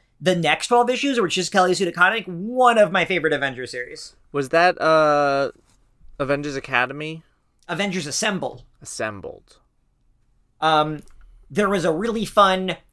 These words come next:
Speaker 1: issue about, uh, the rivalry between Iron Man and the Hulk that was great,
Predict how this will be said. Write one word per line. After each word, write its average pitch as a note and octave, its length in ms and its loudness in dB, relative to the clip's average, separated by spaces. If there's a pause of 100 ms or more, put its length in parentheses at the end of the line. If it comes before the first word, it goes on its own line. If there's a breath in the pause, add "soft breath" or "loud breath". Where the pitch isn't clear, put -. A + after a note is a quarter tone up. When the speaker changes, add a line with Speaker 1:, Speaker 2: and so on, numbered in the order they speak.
(220)
Speaker 1:
issue F3+ 760 0
about, D#3+ 360 2
uh, D3 440 2 (280 soft breath)
the D3 460 0
rivalry F3+ 400 2
between D#3+ 400 -8
Iron E3 300 -4
Man D#3 120 -4
and C3 120 -8
the B2 60 -4
Hulk - 300 -4
that F#3+ 140 -2
was F#3+ 160 -6
great, G3 460 -4